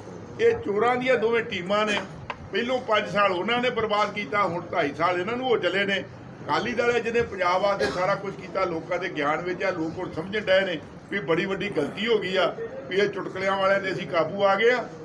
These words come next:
ਹੁਣ ਉਹ ਤਗੜਿਆਂ ਹੋ ਗਏ, ਲੋਕਾਂ ਨੇ ਗੁੱਸਾ ਆਪਣਾ ਕੱਢਣਾ ਆ ਔਰ ਇਹਨਾਂ ਨੂੰ ਬੰਦੇ ਦਾ ਪੁੱਤ ਸਾਰਿਆਂ ਨੂੰ ਬਣਾਉਣਾ।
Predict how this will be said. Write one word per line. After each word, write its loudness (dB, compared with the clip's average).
ਹੁਣ 2
ਉਹ 8
ਤਗੜਿਆਂ 0
ਹੋ 4
ਗਏ, 0
ਲੋਕਾਂ 2
ਨੇ -2
ਗੁੱਸਾ -2
ਆਪਣਾ 0
ਕੱਢਣਾ -2
ਆ 2
ਔਰ 2
ਇਹਨਾਂ 2
ਨੂੰ 0
ਬੰਦੇ 0
ਦਾ 2
ਪੁੱਤ -4
ਸਾਰਿਆਂ 2
ਨੂੰ -4
ਬਣਾਉਣਾ। -4